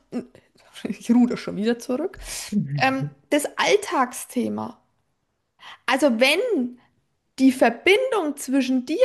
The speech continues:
Speaker 1: und der wichtigsten Person in deinem Leben, und nein, das ist nicht dein Kind. Die wichtigste Person in deinem Leben ist nach dir deine Beziehungsperson. Punkt, Ende, aus. Da lass ich auch nicht mit mir diskutieren.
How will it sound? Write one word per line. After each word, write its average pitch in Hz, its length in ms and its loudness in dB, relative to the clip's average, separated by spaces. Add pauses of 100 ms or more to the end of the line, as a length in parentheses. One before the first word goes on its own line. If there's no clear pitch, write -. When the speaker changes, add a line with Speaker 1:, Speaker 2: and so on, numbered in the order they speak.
(160)
Speaker 1:
und 254 180 0
der 220 220 4
wichtigsten - 760 0
Person 349 540 -2
in 311 180 -6
deinem 269 340 0
Leben, 247 200 -2
und 220 120 -4
nein, 214 180 -2
das 269 140 -6
ist - 180 -10
nicht 294 320 -4
dein 135 220 -6
Kind. - 500 -8 (640)
Die 233 80 -6
wichtigste 302 520 -2
Person 247 420 -2
in 302 120 -4
deinem 220 360 -2
Leben 240 380 -2 (300)
ist - 220 -6
nach 220 420 0
dir 277 340 -4 (840)
deine 220 300 2
Beziehungsperson. 220 1080 -6 (140)
Punkt, 311 440 2
Ende, 247 340 2
aus. 208 280 0 (220)
Da 208 80 4
lass 214 220 4
ich 254 160 -4
auch 214 120 0
nicht 240 260 -4
mit 220 140 -8
mir 208 140 -4
diskutieren. 196 720 -10